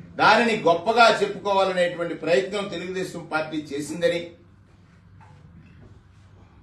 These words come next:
మనందరం కూడా రాజ్యాంగబద్ధంగా పరిపాలిస్తాడని అధికారం ఇచ్చినటువంటి ప్రభుత్వ అధినేత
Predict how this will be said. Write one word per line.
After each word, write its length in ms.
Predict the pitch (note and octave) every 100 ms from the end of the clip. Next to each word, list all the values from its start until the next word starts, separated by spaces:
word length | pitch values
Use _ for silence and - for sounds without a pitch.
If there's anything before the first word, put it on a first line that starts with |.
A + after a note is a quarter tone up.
| - -
మనందరం 480 | E3 G3+ A3+ B3 A#3+ A3
కూడా 160 | A3+ G3+ - - - - C3
రాజ్యాంగబద్ధంగా 1120 | D#3+ F3 A3 B3 A#3+ A#3 A3 G3+ G3+ G3 E3+ - - - _ -
పరిపాలిస్తాడని 920 | D3 F3+ G#3+ A#3 A3+ - A3 G#3 G3+ E3+
అధికారం 420 | D3 F#3 G3+ G3 F#3
ఇచ్చినటువంటి 640 | - E3 E3 D#3+ D#3 D3 C3 - - _ - - - -
ప్రభుత్వ 360 | - F3+ A3 A3 -
అధినేత 420 | - G#3+ B3 A3